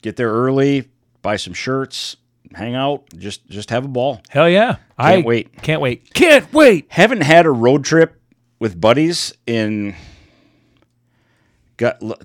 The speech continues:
Speaker 1: uh, to something of this level. I think we lived in Michigan, and we went to Cincinnati for the home opener of Paul Brown Stadium,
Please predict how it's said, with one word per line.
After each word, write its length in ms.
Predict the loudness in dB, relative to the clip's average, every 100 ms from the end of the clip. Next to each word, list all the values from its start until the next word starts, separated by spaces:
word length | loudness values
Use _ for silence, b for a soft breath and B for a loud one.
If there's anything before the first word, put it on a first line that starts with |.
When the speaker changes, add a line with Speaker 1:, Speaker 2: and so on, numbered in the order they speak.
| _ -12
Speaker 1:
uh, 80 | -10
to 160 | -8
something 440 | -2 -2 0 -2 -2
of 100 | -2
this 240 | -4 -4
level. 460 | -2 -2 -2 -6 -10 _ _ -8
I 220 | -6 -6
think 500 | -6 -6 -6 -12 -20 b b _
we 160 | -12 -8
lived 220 | -6 -8
in 120 | -8 -8
Michigan, 500 | -6 -8 -8 -10 -16 _ _ _ _ _ _ _ _ -12
and 260 | -8 -8 -6
we 100 | -6
went 160 | -6
to 80 | -10
Cincinnati 480 | -10 -10 -8 -6 -6
for 140 | -8
the 80 | -8
home 180 | -6 -6
opener 320 | -6 -6 -6
of 100 | -8
Paul 180 | -6 -6
Brown 200 | -6 -8
Stadium, 500 | -8 -8 -8 -10 -12